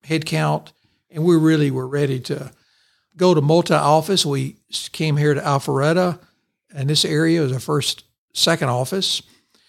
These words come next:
And we worked some kinks out to get ready to really,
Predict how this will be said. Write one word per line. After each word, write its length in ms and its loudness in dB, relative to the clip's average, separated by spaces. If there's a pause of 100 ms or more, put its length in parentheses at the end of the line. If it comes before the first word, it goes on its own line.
(280)
And 120 -2
we 120 4
worked 260 2
some 140 -4
kinks 340 0
out 440 0
to 260 -2
get 180 -8
ready 320 2
to 400 -2 (100)
really, 600 0